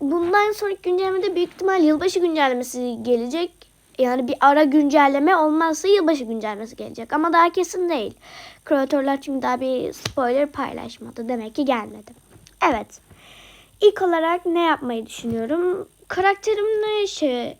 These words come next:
karakter yapacağım ilk olarak. Yılbaşına hazırlık karakteri. <clears throat> Şimdi yüzüm böyle kalsın. Klasik yüzüm. Saçımı ben normalde Sky'ın saçını kullanıyorum ama değişiyor. Bazen bunu kullanıyorum mesela. Bazen bunu falan. En,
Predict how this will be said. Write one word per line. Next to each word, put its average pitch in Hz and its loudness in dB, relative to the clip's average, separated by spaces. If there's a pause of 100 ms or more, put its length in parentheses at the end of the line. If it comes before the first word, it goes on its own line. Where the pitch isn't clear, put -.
karakter 285 -4
yapacağım 226 -6
ilk 226 -14
olarak. 214 -12 (140)
Yılbaşına 220 -10
hazırlık 214 -14
karakteri. 220 -20 (240)
<clears throat> 247 -2 (800)
Şimdi 403 2
yüzüm 330 4
böyle 233 0
kalsın. 247 -10
Klasik 254 -12
yüzüm. 320 -6
Saçımı 370 -2
ben 359 2
normalde 349 0
Sky'ın 339 -6
saçını 339 -4
kullanıyorum 240 -4
ama 370 0 (580)
değişiyor. 269 -2
Bazen 254 2
bunu 247 -4
kullanıyorum 226 -6
mesela. 220 -8 (560)
Bazen 247 -2
bunu 233 -8
falan. 285 0 (640)
En, 415 2